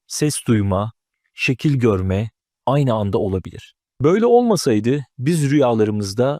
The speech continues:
oynar ve hareket eden şekilde olurduk. Rüyalarımızda ne yapıyorsak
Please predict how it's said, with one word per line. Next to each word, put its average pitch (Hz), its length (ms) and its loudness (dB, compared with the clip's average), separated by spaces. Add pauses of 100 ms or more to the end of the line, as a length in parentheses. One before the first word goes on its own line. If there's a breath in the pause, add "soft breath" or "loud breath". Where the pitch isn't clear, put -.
(160)
oynar 127 460 0
ve 147 60 0
hareket 135 460 0
eden 123 200 2
şekilde 104 400 -6
olurduk. 98 500 -8
Rüyalarımızda 170 720 2
ne 170 100 0
yapıyorsak 160 760 -2